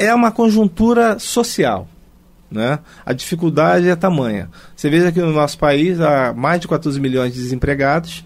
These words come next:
a gente ouve isso todos os dias, lê nas notícias na internet, nos jornais. Ah, isso são os oficiais, os números oficiais, fora aqueles que a gente não, não conta. E fora aqueles companheiros que têm subempregos,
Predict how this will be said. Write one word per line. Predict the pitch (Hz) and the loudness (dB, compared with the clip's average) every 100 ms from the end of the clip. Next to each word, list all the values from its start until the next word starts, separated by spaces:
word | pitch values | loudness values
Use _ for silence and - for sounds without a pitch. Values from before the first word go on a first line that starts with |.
| - | -14
a | 110 | -10
gente | 120 120 120 107 - - - | -10 -6 -6 -6 -12 -20 0
ouve | 143 147 127 135 | 4 4 4 2
isso | 135 | 2
todos | 185 175 | 0 2
os | 165 120 | 0 0
dias, | 139 165 160 - - - | -2 0 -2 -8 -20 -10
lê | 107 123 151 180 | -2 2 4 2
nas | 160 139 | 0 -2
notícias | 139 123 127 123 123 | -4 -4 -4 -4 -6
na | 123 | -4
internet, | 120 113 139 151 147 | -4 -4 -2 -4 -6
nos | 123 | -6
jornais. | 120 113 135 160 165 - - - - - - | -4 -2 -2 -2 -4 -8 -20 -20 -20 -20 -6
Ah, | 147 170 165 170 - - - - | 0 2 0 -4 -14 -20 -20 -6
isso | 143 156 165 - | 0 0 0 -2
são | 202 | -2
os | 202 | 0
oficiais, | 202 202 - 127 113 107 - | -2 -6 -2 0 0 -4 -10
os | 117 117 | -10 -6
números | 139 147 156 | -2 0 0
oficiais, | 165 - 127 110 | -2 0 0 -2
fora | - 147 170 185 | -2 0 2 0
aqueles | 170 165 160 | -2 -4 -4
que | 170 | -2
a | 165 | -2
gente | 170 175 | -2 -2
não, | 185 180 170 | -2 -2 -4
não | 151 175 | -4 -4
conta. | 131 113 - - - - - - | -2 -2 -4 -16 -20 -20 -20 -12
E | - 180 | 0 0
fora | 170 175 170 185 | 0 2 2 4
aqueles | 190 185 165 165 | 0 2 0 0
companheiros | 175 170 156 147 165 | -4 -2 0 0 -2
que | 165 | -4
têm | 170 170 | -4 -4
subempregos, | 170 190 202 - 131 113 107 - - | -2 -2 -2 0 2 2 0 -12 -20